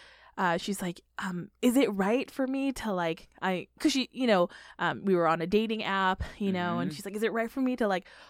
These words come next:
Speaker 1: go on a date on Tuesday with this person that I met on
Speaker 2: <laughs>
Speaker 1: the app and then a
Speaker 2: Mm-hmm.
Speaker 1: date on Friday with a friend that I was being set up if they're just first dates?" 'Cause it feels like
Speaker 2: Mm-hmm.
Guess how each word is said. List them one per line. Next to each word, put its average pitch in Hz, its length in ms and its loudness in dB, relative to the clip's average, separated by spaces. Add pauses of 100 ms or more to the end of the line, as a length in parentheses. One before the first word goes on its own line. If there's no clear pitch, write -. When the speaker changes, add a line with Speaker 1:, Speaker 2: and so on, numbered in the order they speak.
(140)
Speaker 1:
go 226 260 4
on 233 100 2
a 226 60 2
date 208 240 0
on 185 180 -6
Tuesday 311 760 6
with 233 160 2
this 214 120 -2
person 226 340 -4
that 196 80 0
I 185 100 0
met 185 320 2
on 175 260 -2
Speaker 2:
<laughs> - 0 -
Speaker 1:
the - 140 -8
app 208 280 2
and 185 160 -2
then 180 200 -4 (320)
a - 80 0
Speaker 2:
Mm-hmm. - 80 -2
Speaker 1:
date 196 220 0
on 180 360 -4
Friday 233 640 0
with 196 240 -4
a - 80 -6
friend 185 340 -6
that 175 80 -4
I 170 60 -2
was 185 100 -4
being 185 240 -10
set 185 260 -6
up 233 260 2
if - 120 -12
they're 170 140 -10
just - 300 -14
first 190 300 -10
dates?" 247 420 -2
'Cause 196 120 -4
it 180 140 -8
feels 185 240 -6
like 175 200 -2
Speaker 2:
Mm-hmm. 147 100 -8